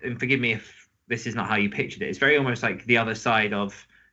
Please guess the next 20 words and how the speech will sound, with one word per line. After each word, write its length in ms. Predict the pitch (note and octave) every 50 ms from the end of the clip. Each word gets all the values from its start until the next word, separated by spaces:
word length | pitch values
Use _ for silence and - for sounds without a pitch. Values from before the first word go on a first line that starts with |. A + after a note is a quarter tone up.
| _ -
the 80 | G#2
tower. 360 | G2+ G#2 A#2 B2 A#2+ A2+ G#2+ G#2
You've 120 | G#2 G2
got 120 | G2 -
the 80 | - G2
sort 160 | - - -
of 100 | F#2+ G2
big 300 | - A2 G2+ F2+ - _ -
building 300 | A2+ G#2+ G#2+ G#2 G#2 G2+
block 300 | G2 G#2 F#2 - - -
that 160 | - G#2 - -
the, 380 | G2+ G2+ G2+ G2 G2 G2 F#2+
um, 360 | - F#2 F#2+ F#2+ F#2 F2 F#2+ -
main 200 | A#2 A2 G#2 G2+
protagonist 360 | - - G#2+ G2+ G2+ G2 G2
is 40 | G2+
making 220 | G#2 G#2 G2 A2
his 100 | G#2 G2
way 160 | G#2 G#2+ G#2
through. 340 | G2+ - A#2+ G#2 D#2+ - -